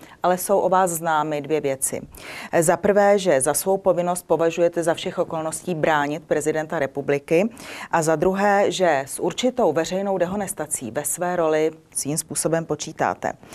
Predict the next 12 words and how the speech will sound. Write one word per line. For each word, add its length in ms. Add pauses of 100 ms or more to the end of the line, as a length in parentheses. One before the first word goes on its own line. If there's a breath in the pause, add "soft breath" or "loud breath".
(400 loud breath)
Nicméně 480
v 80
posledních 520
měsících 600
od 100
hospitalizace 840
prezidenta 580
Miloše 420
Zemana 420
ve 120
vojenské 520
nemocnici 800